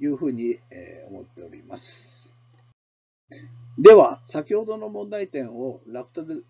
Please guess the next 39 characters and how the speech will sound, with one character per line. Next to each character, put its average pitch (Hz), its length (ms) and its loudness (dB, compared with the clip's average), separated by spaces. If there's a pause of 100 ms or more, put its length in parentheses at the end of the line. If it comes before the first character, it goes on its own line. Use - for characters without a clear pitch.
で 147 120 -10
は 127 120 -8
ど 120 140 -12
の 147 80 -12
よ 165 80 -12
う 151 40 -12
に 107 140 -14
解 127 220 -14
決 101 240 -16
し - 80 -20
て - 80 -16
く - 120 -20
れ 127 80 -8
る 113 100 -8
の 90 80 -16
か - 120 -20
と - 140 -20 (180)
い 117 60 -10
う 135 100 -10
こ 127 120 -14
と 123 180 -14
な 104 140 -14
ん 85 160 -18
で 90 100 -16
す - 260 -20
が、 110 220 -16 (960)
え 147 680 0
ー、 135 40 -6
ラ 147 100 -2
ク - 60 -16
ト 185 100 0
レ 190 120 2
で 196 100 0
は 135 140 0
こ 139 120 -12
の 147 100 -8
よ 151 180 -6
う 127 40 -4
に、 131 260 -6